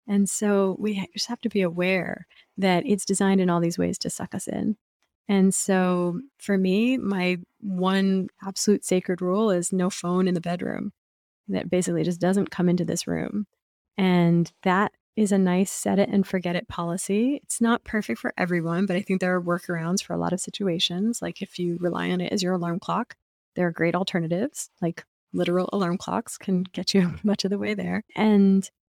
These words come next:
that way, I'm not getting the blue light exposure right before bed from the phone screen. I'm not doom scrolling right before bed. I'm not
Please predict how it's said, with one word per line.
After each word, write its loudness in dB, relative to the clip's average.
that 2
way, 4
I'm 2
not 2
getting -2
the -4
blue -6
light 0
exposure -2
right 0
before -4
bed -2
from -4
the -2
phone -2
screen. -4
I'm -6
not -4
doom 2
scrolling 0
right -2
before -6
bed. -2
I'm -2
not -2